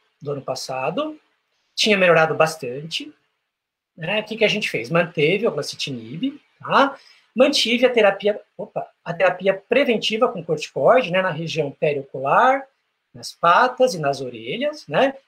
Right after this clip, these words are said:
Uma, duas vezes por semana, tá? E, na época, né, um mês antes, tinha havido o, o,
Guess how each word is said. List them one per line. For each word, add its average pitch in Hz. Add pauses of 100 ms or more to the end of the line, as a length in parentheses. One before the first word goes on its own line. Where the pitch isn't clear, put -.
(240)
Uma, 190
duas 151
vezes 139
por -
semana, 135
tá? 220
E, 277 (300)
na 302
época, 214 (120)
né, 277 (300)
um 240
mês 220
antes, 220
tinha 196
havido 185
o, 165
o, 165